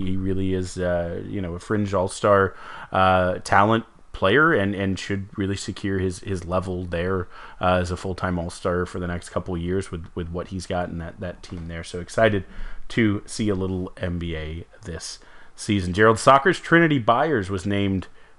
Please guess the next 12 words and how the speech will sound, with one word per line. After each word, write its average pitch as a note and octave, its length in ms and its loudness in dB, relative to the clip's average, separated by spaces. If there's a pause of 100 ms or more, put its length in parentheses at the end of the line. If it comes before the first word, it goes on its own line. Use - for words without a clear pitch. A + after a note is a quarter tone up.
(180)
two C4 360 8 (1400)
awards F#2+ 400 0
this, - 280 -4
uh, G#2+ 120 2
national G2 480 0
awards F#2 260 -2
this - 180 -8
week F#2+ 180 -4
to - 120 -8
the F#2 120 -2
top - 360 2 (160)
drawer G#2+ 540 2